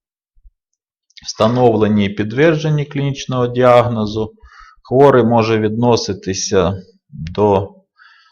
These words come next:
так званого сніду чи четвертої клінічної стадії завдяки саме наявності цих снід-індикаторних захворювань, які розвиваються при вкрай тяжкій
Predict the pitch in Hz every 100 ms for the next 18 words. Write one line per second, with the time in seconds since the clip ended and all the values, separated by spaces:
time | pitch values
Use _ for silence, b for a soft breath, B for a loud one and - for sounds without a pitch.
0 | b _ _ - - 90 87 101 110 104
1 | 98 90 - 110 117 110 92 95 90 B
2 | B B B B _ _ _ _ _ _
3 | - 107 95 101 107 98 95 95 98 98
4 | 92 - 98 98 - 147 147 139 131 127
5 | 117 - _ 95 92 101 98 - 117 -
6 | 101 101 90 90 104 117 117 101 98 -
7 | 90 - 120 113 - 107 123 - 95 90
8 | 90 107 98 - 98 92 92 92 123 139
9 | 151 147 143 143 - B B B B B
10 | 98 104 117 107 98 107 113 127 123 120
11 | - 110 107 104 - _ _ _ _ -
12 | 104 98 - 117 117 113 - 98 - -
13 | 110 110 104